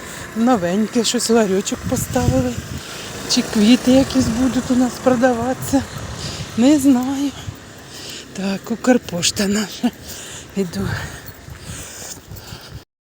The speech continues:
Так, ну ось я вже й дома приїхала, вже приготувала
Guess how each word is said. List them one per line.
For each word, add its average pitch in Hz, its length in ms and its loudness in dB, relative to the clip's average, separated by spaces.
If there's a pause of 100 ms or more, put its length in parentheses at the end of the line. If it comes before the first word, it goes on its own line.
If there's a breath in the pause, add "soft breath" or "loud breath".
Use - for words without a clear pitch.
(1300 loud breath)
Так, 214 240 -6
ну 262 200 6
ось - 160 0
я 202 100 4
вже 196 200 2
й 202 40 4
дома 269 320 4
приїхала, 233 720 2
вже 202 180 2
приготувала 196 720 2